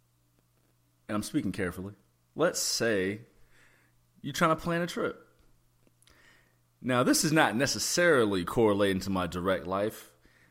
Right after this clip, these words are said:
It's not necessarily not, but it just makes for interesting content because I know listeners all, you know,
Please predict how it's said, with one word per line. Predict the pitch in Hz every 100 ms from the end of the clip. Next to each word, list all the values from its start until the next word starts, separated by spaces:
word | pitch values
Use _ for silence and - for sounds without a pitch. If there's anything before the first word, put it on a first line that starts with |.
| _
It's | - 160
not | 202 160
necessarily | 165 160 - 165 151 117
not, | 139 196 180 127
but | 147
it | 160
just | 151 131
makes | 143 131
for | 127
interesting | 123 110 107
content | 107 143 143 - 120 113
because | 107 104
I | 107
know | 113 107
listeners | 113 139 113 101 101
all, | 98 113 117
you | 123 127
know, | 113 123